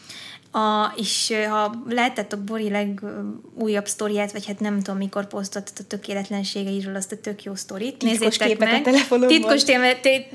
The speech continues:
Speaker 1: képek a telefonodból, megnézhetitek, a highlightjai között megvan, Borcsa fotó profilom.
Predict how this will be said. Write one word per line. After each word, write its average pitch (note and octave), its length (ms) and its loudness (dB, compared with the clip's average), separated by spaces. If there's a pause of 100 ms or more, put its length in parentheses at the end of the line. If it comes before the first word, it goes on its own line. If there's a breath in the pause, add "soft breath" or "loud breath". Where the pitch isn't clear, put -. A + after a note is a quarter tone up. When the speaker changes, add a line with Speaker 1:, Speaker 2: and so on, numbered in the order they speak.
Speaker 1:
képek C4+ 300 2
a A#3 60 -2
telefonodból, C4 640 4
megnézhetitek, A3 680 0
a A3 40 0
highlightjai G#3 580 0
között G3 320 -6
megvan, G3+ 380 -2
Borcsa G#3 280 -8
fotó G#3 340 -12
profilom. A#3+ 500 -2